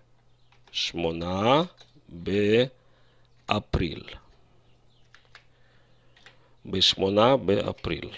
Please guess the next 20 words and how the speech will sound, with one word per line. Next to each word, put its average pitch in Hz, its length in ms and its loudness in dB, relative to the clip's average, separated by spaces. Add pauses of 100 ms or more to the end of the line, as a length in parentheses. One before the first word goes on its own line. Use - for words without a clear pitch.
(800)
"Ани 117 220 2
шалахти 113 760 4
бе 92 160 -2
шмона 101 800 0 (340)
бе 101 360 -2
апрель". - 640 -4 (920)
Давайте, 117 960 4 (160)
э, 98 640 0 (920)
сейчас - 400 0
ещё 92 300 -2
я 90 80 -2
хочу 85 500 -8 (140)
уточнить, 123 720 -2 (420)
что - 240 -8
слово 107 460 4
"шулеах" — 101 920 2 (120)
это 101 320 0
посылает 95 960 0
или 87 160 0
отправляет, 87 1080 -2